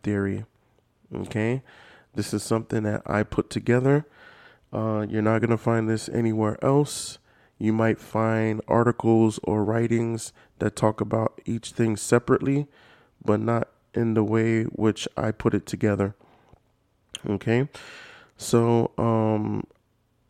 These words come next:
this theory is connected to the subject of the end times.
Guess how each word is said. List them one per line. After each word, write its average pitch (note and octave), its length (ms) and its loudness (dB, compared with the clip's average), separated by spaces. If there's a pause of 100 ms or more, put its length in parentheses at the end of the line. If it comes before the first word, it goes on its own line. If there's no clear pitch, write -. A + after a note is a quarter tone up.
(240)
this C3+ 300 2
theory C3 440 2
is - 180 -2
connected A#2 640 -2
to A2+ 220 0
the G#2+ 120 0
subject A2+ 560 -4 (100)
of G#2+ 240 0
the - 180 -2
end A#2+ 240 2
times. C3+ 640 0